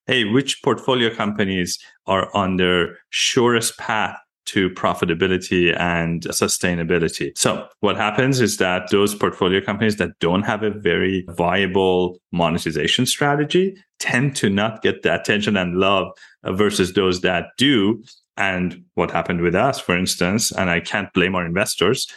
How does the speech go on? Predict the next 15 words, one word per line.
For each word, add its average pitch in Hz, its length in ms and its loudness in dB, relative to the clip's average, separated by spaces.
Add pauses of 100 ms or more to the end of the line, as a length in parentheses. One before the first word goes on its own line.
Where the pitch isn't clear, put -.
(140)
they 120 300 2
started 113 480 -2
focusing 120 460 -2
on 123 100 0
other 170 220 2
portfolio 92 440 0
companies, 95 320 -2
and 120 120 4
we're 180 100 4
kind 185 260 -2
of 127 60 0
just - 260 -6
left 110 440 0
to - 100 -2
ourselves 104 960 -2